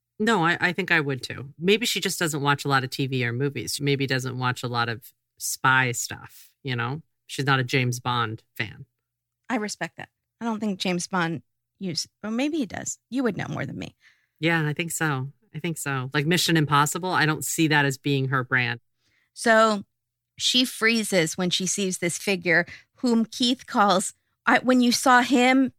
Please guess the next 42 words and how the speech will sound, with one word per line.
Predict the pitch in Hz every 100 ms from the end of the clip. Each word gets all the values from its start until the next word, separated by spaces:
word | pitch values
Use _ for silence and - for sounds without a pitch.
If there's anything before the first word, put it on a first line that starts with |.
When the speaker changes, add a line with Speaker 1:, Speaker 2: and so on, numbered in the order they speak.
| -
Speaker 2:
it, | 226 262 - -
whatever. | 208 240 247 214 277 -
<laughs> | _ _ _ _ _ -
And | 208
I |
thought | 202 214 208
it |
was | 185 -
funny | 196 185
that | 175 -
Keith | - 196 -
is | 185 -
like, | 175 _ - - - _ _ _
"It." | - 180 208 247 - -
I | 196
didn't | 202 208
know |
if | 202
he | 202
was | -
talking | 202
about | 196 156
Pennywise | - 196 196 190 190 190 180
or | 190 175
if | 175
he | 180 175
meant | 175 170 -
it | 180 -
was | 185 -
like | 151
a | 160
monster, | 165 165 - 180 180
like | 170 170
an | 175 170 -
other | 185 175 170 165 - -
humanly | 190 202 247 269 294 _ _ _ _ _ _
feature. | 262 254 277 285 294 _ _ _ _
The | 220
figure | 214 269 254 285 277 269
leaves | 214 220 233 -
her | 254
room, | 196 185 185 180